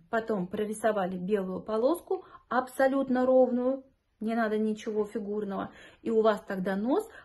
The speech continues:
под эту полосочку, он как будто бы раз и подстроится. Но если уж очень хочется вам затемнить, то советую тогда вот такой вариант. Берем карандаш для глаз коричневый или лучше для бровей.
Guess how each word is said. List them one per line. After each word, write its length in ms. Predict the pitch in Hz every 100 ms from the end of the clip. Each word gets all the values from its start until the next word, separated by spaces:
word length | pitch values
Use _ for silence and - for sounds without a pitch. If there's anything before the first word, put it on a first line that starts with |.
| _
под 240 | 233 226 254
эту 260 | 247 -
полосочку, 840 | 180 202 208 180 180 - - 185 -
он 240 | 269 381
как 200 | 254 208 190
будто 260 | 359 -
бы 240 | 247 233 - _
раз 260 | 190 285 508 - - _ _ _
и 80 | 392
подстроится. 880 | - 440 - 262 214 - - - - _ _ _ - - - - _
Но 400 | - 285 427 - -
если 440 | 196 240 330 277
уж 180 | 247 - -
очень 420 | 247 269 - 208
хочется 540 | 202 220 202 - - 165
вам 240 | 165 170
затемнить, 840 | 180 180 262 233 208 220 370 415 - _
то 80 | 240
советую 500 | 240 214 247 311 269
тогда 380 | 262 208 196 190
вот 400 | - 175 190 247
такой 260 | 233 214 170
вариант. 280 | 160 151 147
Берем 460 | 226 277 285 302 415 -
карандаш 560 | 240 240 226 220 294 - - _
для 300 | 208 226 233
глаз 360 | 214 190 254 -
коричневый 760 | 262 262 254 254 240 240 247
или 400 | 240 233 254 214
лучше 540 | 202 226 262 - - 190
для 180 | 196
бровей. 560 | 190 180 175 214 311 349